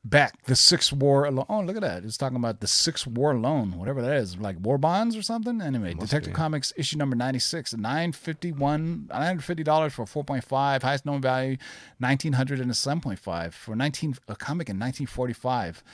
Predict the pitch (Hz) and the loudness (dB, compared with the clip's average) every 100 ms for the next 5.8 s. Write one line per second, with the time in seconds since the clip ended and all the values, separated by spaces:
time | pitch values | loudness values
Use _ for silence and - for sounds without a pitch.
0 | - - - 139 151 262 240 175 170 214 | -20 -20 -8 2 8 10 10 10 8 8
1 | 180 185 156 160 147 123 123 151 147 127 | 8 6 6 6 6 4 2 4 4 4
2 | 123 135 156 151 135 139 147 143 147 147 | 4 4 4 2 -2 0 0 2 4 4
3 | - 123 135 - 147 147 147 143 131 151 | 2 -2 -2 2 4 4 4 2 2 2
4 | 151 135 123 147 170 143 113 117 151 127 | 2 4 2 2 0 0 0 2 2 2
5 | - 127 123 120 117 110 104 117 | 0 0 2 2 2 2 -2 -2